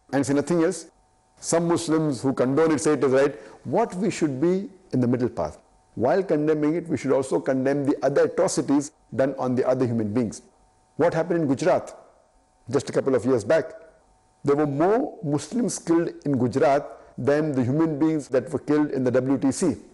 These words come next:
eleventh of September. There was more loss in terms of property and in terms of money in Gujarat than in World Trade Center.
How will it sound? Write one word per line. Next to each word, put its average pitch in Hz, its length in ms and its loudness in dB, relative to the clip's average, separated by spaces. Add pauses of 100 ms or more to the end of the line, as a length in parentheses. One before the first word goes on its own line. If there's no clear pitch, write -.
(240)
eleventh 135 260 0
of 135 60 -6
September. 151 420 0 (720)
There 151 160 2
was 165 220 0
more 170 240 2
loss 180 520 0
in 143 120 -2
terms 156 340 0
of - 160 -4
property 131 480 -2 (480)
and 131 160 0
in 123 120 0
terms 143 300 2
of 120 160 0 (300)
money 139 400 2 (320)
in 190 160 2
Gujarat 131 480 2 (180)
than 139 380 0
in 135 240 0 (400)
World 143 220 2
Trade 165 160 0
Center. 190 320 0